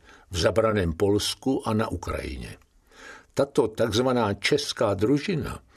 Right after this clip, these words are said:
se v první vývojové fázi stala součástí carské armády. Její příslušníci se osvědčili jako rozvědčíci, průzkumníci, tlumočníci,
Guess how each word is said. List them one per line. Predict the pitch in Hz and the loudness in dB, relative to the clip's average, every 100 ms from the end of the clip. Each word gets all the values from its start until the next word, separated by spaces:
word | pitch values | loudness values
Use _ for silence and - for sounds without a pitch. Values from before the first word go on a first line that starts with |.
| - - | -20 -16
se | - 98 | -4 -2
v | - | -2
první | - 120 110 127 143 151 | 0 0 2 0 0 0
vývojové | 117 104 110 110 113 92 | 0 4 6 6 4 2
fázi | - 98 107 131 | 0 0 2 0
stala | - - 110 92 | -2 0 0 2
součástí | 113 104 127 113 - 127 | -4 -2 -4 -4 -4 -6
carské | 120 113 104 - 120 113 | -2 -2 0 -2 0 2
armády. | 98 85 78 - - - _ _ - - - - | 2 0 -2 -6 -10 -14 _ _ -20 -20 -12 0
Její | 117 110 | 2 2
příslušníci | - 160 - 180 151 151 135 - 131 | 0 -2 0 -2 -2 -2 -2 0 -2
se | - | 0
osvědčili | - - - 147 147 - 143 139 | 0 -2 0 0 0 0 0 2
jako | 131 - | 0 -2
rozvědčíci, | 90 104 131 143 143 - 151 139 - 143 | -2 0 2 0 0 -6 -6 -4 -4 -2
průzkumníci, | 104 107 107 - 139 127 131 127 131 | 0 -2 -2 -2 -2 0 -4 -2 -4
tlumočníci, | 120 95 107 117 131 135 131 135 - 139 | -2 0 2 2 0 -2 -2 -2 0 0